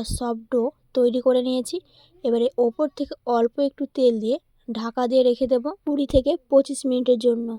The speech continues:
ততক্ষণে আমরা সিমুইয়ের পায়েসটা তৈরি করে নেব। তার জন্য প্যানের মধ্যে দিয়ে দিলাম দু চামচ পরিমাণে ঘি। ঘিয়ের মধ্যে দিয়ে দিচ্ছি এক বাটি পরিমাণে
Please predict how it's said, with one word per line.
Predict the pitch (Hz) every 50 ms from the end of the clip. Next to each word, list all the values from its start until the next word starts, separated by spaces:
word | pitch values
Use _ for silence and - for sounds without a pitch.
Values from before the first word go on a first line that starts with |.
| - _ -
ততক্ষণে | 240 233 - 285 269 - - 302 294 302
আমরা | 285 262 240 226 247 294 - _ -
সিমুইয়ের | - - - 285 262 262 262 269 277 285 269
পায়েসটা | - 262 240 233 226 202 - - 247 285 320 _ _ _
তৈরি | - 269 254 247 254 240
করে | - 233 226 226
নেব। | 220 226 220 226 233 233 - _ _ _ -
তার | 254 240 233 226
জন্য | 247 240 233 240 240
প্যানের | - 262 240 240 247 254 254 262
মধ্যে | 269 269 254 285 277 254
দিয়ে | - 277 277
দিলাম | 269 254 240 247 269 294 _ _ _ _ -
দু | 262 226 254 254 262
চামচ | - 285 269 277 285 269 - -
পরিমাণে | 254 247 233 226 226 226 233 269 339 - _ _ _ _ -
ঘি। | 226 254 233 262 247 233 - _ - 240
ঘিয়ের | - - 269 269 262 262
মধ্যে | 262 254 262 247 277 277
দিয়ে | 240 285 277 254
দিচ্ছি | 277 277 - - - 254 262 269 _ _ _ -
এক | 240 240 233 233 247
বাটি | 247 247 247 277 254
পরিমাণে | - 277 262 262 247 240 233 262